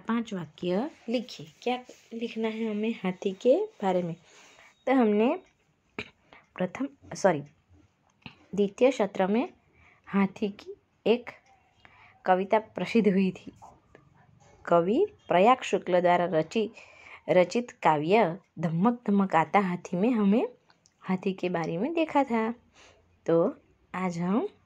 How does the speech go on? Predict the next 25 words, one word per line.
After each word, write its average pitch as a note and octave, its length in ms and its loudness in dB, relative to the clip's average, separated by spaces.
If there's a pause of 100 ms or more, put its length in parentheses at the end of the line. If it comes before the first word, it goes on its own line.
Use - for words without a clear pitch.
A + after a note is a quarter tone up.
(180)
यहाँ F3 320 -4
पे D#4 240 2 (220)
हाथी F#3+ 380 -2
के C#4+ 180 2
बारे G3 300 2
में F#3+ 160 -2
चार C#3+ 240 0
पांच G#3+ 360 0
वाक्य F3+ 520 -2 (500)
लिखना D4+ 320 0
है। B3+ 440 0 (640)
तो E3+ 380 -2 (1120)
मैं F#3 140 2
यहाँ F3+ 440 -2 (1160)
उसका G3+ 260 -2
हाथी F3+ 300 -2
के F#3 140 -4
बारे E3+ 280 -4
में G3+ 140 -2
वर्णन F#3 440 0
करूँगी, D#3 500 -6 (1080)
आपको G#3 520 -4
सुनना A3+ 480 4
है G3+ 220 2
और G#3+ 220 0